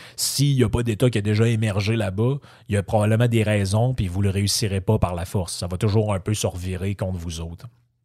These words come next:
Il explique également là-dedans que ce qui intéresse le gouvernement, c'est pas le, en anglais G D P, donc le P I B dans le fond, mais il dit le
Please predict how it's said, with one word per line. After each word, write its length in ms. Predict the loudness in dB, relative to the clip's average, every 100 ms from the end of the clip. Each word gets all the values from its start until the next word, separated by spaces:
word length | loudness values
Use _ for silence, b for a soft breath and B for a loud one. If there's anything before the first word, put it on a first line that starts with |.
| _ _ _ b -4
Il 60 |
explique 300 | -2 2 2
également 460 | 2 4 4 4 2
là-dedans 540 | 2 2 0 0 0
que 400 | 2 4 4 2 0
ce 140 | -2
qui 100 | 2
intéresse 400 | 2 2 2 2
le 100 | 2
gouvernement, 600 | 2 2 2 2 2 0
c'est 180 | 0 -2
pas 260 | 2 4
le, 240 | 4 2 -2
en 200 | -4 -2
anglais 320 | 0 0 2 2
G 160 | 2 0
D 160 | 0
P, 160 | 0 0
donc 220 | 0 0
le 100 | 0
P 160 | 2 4
I 140 | 2
B 100 | 2 2
dans 80 | 2
le 80 | 0
fond, 240 | 2 2
mais 280 | 2 0 0 -2
il 120 | -4
dit 360 | -2 0 2
le 180 | 2 -2